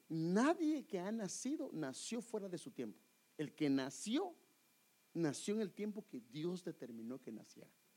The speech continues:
Pero en Cristo, escúcheme bien, nació en el tiempo indicado de Dios, el tiempo suficiente para que cuando naciera se metiera en la hendidura.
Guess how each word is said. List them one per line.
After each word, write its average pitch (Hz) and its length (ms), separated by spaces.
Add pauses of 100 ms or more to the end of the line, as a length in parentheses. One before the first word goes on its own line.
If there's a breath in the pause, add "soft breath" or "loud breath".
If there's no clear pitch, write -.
(460 loud breath)
Pero 170 240
en 151 220
Cristo, 254 680 (460)
escúcheme 214 560
bien, 180 240 (560 loud breath)
nació 196 800 (180)
en 165 200
el 143 160
tiempo 240 640
indicado 165 580
de 147 80
Dios, 160 300
el 147 140
tiempo 220 340
suficiente 233 760 (260 loud breath)
para 127 180
que 135 140
cuando 127 280
naciera 202 460
se 147 160
metiera 143 400
en 214 100
la 165 80
hendidura. 127 560